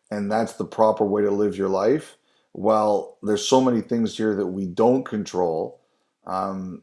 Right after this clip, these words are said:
the speed of the vaccine, uh, the ability to have proper treatment, how others see this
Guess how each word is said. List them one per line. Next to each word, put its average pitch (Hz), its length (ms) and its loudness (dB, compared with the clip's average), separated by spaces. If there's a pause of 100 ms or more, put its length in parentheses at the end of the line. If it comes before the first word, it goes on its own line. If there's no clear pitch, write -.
the 101 160 -2
speed 117 300 0
of 113 80 2
the 107 100 4
vaccine, 104 800 -2 (460)
uh, 95 240 -2
the 101 120 -2
ability 107 540 2
to 104 100 -12
have 104 300 -4
proper 107 380 0
treatment, 110 640 -6 (380)
how 110 240 6
others 117 800 4
see 113 600 0
this 104 580 -4